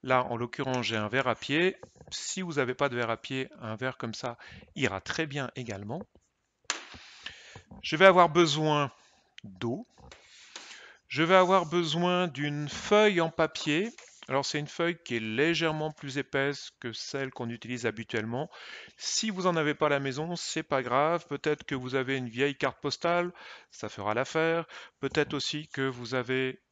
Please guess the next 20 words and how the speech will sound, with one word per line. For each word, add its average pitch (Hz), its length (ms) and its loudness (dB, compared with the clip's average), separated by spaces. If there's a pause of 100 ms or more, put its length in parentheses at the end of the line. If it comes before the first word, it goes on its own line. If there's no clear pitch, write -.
(220)
une 123 160 -4
enveloppe, 123 440 0
ça 107 140 -6
fera 113 360 -4 (300)
également 120 400 -2
l'affaire. 135 360 -2
Là, 117 120 0
en 117 80 -2
l'occurrence, 113 560 -6
on 127 60 -12
va 101 100 -8
faire 117 220 -8
avec 104 180 -10
la - 80 -12
feuille. - 400 -14 (1000)
Et 165 760 6
dernière 156 460 2
chose, 185 340 0
très 160 320 0
important, 165 800 -2